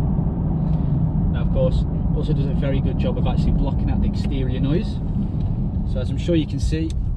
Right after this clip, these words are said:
I'm not having to shout so you can hear me. And you do, you do also have paddle shift as well. So I'm just taking over in fourth, fifth, sixth, seventh.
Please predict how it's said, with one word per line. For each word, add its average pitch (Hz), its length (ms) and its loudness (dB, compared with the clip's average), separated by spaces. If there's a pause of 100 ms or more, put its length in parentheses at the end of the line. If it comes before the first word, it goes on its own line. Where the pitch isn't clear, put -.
(200)
I'm - 120 -4
not - 120 -4
having 147 360 -2
to - 100 0
shout 143 420 -2 (320)
so - 180 -2
you - 140 -2
can - 140 -2
hear 135 220 0
me. 156 160 -2 (1160)
And 120 100 -4
you 117 80 -4
do, - 360 -2
you - 60 -4
do 170 120 0
also - 200 -2
have - 240 -2
paddle - 260 -2
shift - 260 -2
as - 120 0
well. - 240 -2
So - 80 -2
I'm - 80 -2
just - 160 -2
taking - 260 0
over - 300 0
in - 100 0 (100)
fourth, - 280 -2 (1300)
fifth, 160 200 -2 (1500)
sixth, - 480 -2 (2250)
seventh. - 340 0